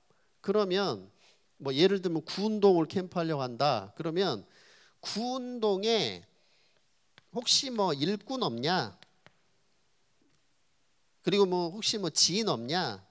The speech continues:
뭐 아는 사람 없냐? 전도 대상자 없냐? 이제 이런 것들을 쭉 이렇게 파악을 하는 겁니다. 분석.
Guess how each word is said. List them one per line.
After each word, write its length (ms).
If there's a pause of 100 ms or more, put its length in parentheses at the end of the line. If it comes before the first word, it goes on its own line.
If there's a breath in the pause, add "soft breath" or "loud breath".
뭐 120
아는 280
사람 220
없냐? 260
전도 340
대상자 420
없냐? 460 (340 soft breath)
이제 100
이런 240
것들을 360
쭉 500
이렇게 340 (320 soft breath)
파악을 360
하는 160
겁니다. 280
분석. 340